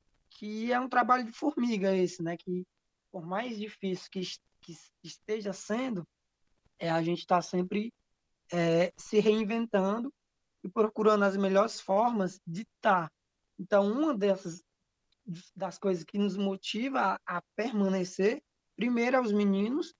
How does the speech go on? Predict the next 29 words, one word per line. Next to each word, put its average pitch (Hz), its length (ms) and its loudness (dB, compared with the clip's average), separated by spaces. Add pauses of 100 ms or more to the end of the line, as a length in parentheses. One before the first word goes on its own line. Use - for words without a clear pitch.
(160)
segundo 190 460 -4
os 190 140 -16
pais, 185 320 -4
que 190 100 2
acreditam 170 560 0
no 175 80 4
nosso 175 240 -2
trabalho, 170 600 0 (840)
e 220 100 -8
terceiro, 247 640 2
né, 240 320 6 (220)
porque 226 200 0
a 226 80 8
gente 240 340 0
vê 220 280 4
o 302 60 2
resultado 202 640 2
logo 208 300 4
à 214 80 0
frente, 180 340 -2
a 170 40 -4
gente 170 200 -8
não 175 100 -4
vê 175 140 -2
o 175 60 0
resultado 180 500 -4
de 180 100 -10
imediato, 185 540 -4
mas 165 320 -4